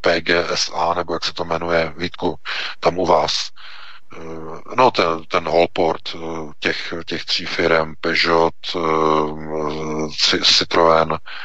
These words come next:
a Toyota, myslím.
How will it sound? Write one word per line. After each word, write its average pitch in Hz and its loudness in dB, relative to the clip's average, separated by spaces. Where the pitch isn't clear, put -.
a 82 6
Toyota, 85 2
myslím. 85 -6